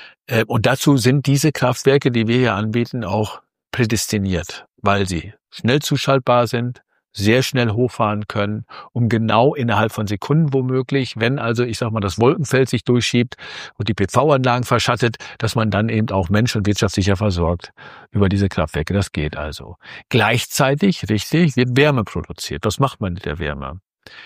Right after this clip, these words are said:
Man schiebt sie in großen Pufferspeichern. Das macht dann diese Anwendung sehr, sehr flexibel. Und diese Wärme, diese thermische Energie, die dann in den Pufferspeicher, äh, eingelagert ist, die steht dann zu einem späteren Zeitpunkt zur Verfügung.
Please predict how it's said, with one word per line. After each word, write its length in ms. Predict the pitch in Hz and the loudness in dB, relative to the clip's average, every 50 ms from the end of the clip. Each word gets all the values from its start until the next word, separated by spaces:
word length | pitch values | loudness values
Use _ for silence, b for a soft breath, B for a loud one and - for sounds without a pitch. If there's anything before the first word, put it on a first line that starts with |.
| B B B B - | B B B B -4
Man 180 | 92 98 107 | -2 -2 -2
schiebt 300 | 101 - - 113 104 - | -2 -2 -2 -4 -4 -2
sie 100 | - 143 | 0 0
in 80 | 139 127 | 0 2
großen 320 | - 113 113 - - 127 | 2 2 0 2 0 2
Pufferspeichern. 640 | - 135 - 113 95 - - - 65 80 85 87 82 85 | 2 4 4 4 2 0 -2 -4 -4 -2 -2 -2 -2 -2
Das 200 | 98 95 - - | -2 -2 0 0
macht 240 | 120 120 113 - | 0 0 0 0
dann 120 | 135 127 123 | -2 -2 0
diese 220 | 123 123 127 123 | 0 0 0 0
Anwendung 440 | 92 101 104 101 110 117 120 117 117 | 0 0 -2 -2 -2 -2 -2 -2 -2
sehr, 240 | 110 98 104 104 104 | 0 0 0 0 2
sehr 220 | - 117 113 117 | 2 0 0 0
flexibel. 800 | - - - 120 110 - - - 151 147 123 - 82 69 - - _ B B B B B B B B B B _ _ _ _ _ _ - | -4 -2 -2 -2 -2 -2 -2 0 0 0 0 0 -2 -2 -4 -8 _ B B B B B B B B B B _ _ _ _ _ _ 0
Und 220 | - 131 117 - | 0 0 2 2
diese 300 | 127 117 95 95 87 87 | 0 0 0 0 0 2
Wärme, 360 | 123 151 175 165 120 110 123 | 4 4 4 4 4 2 0
diese 220 | 117 107 95 90 - | 0 -2 -2 -4 -4
thermische 400 | - - 165 180 175 143 - 113 | 0 0 2 2 2 2 0 -2
Energie, 300 | 104 90 98 95 107 110 | -4 -4 -2 -2 -2 0
die 80 | 117 | 0
dann 80 | 113 117 | 0 -2
in 140 | 113 113 107 | -2 -2 -4
den 80 | 107 - | -4 0
Pufferspeicher, 840 | - 175 - 139 104 - - - 73 82 90 90 110 117 139 143 - _ _ _ | 0 0 2 2 0 0 -2 -4 -2 -2 0 0 -2 -2 -2 -4 -6 _ _ _
äh, 160 | - 110 104 107 110 107 - | -2 -2 -2 -2 -2 -8 -6
eingelagert 640 | - 104 123 156 151 113 90 76 78 90 95 92 - | -4 0 0 2 2 2 2 2 0 0 -2 -6 -6
ist, 260 | 104 104 101 - - | -6 -6 -6 -4 0
die 80 | - 143 | 0 0
steht 320 | 127 - - 131 139 139 | 0 0 0 0 2 4
dann 300 | 147 139 143 156 180 190 | 2 2 2 0 -4 -6
zu 100 | 143 - | -4 -2
einem 120 | 101 98 98 | -2 -2 -2
späteren 400 | - - - 104 123 - 147 135 | -4 -2 0 0 0 0 -2 -4
Zeitpunkt 420 | - - 120 113 - - - - | 0 0 0 -2 -2 -4 -10 -8
zur 80 | - 113 | -4 -4
Verfügung. 460 | 113 104 - - 95 85 78 73 - | -4 -4 -4 -4 -4 -4 -6 -8 -10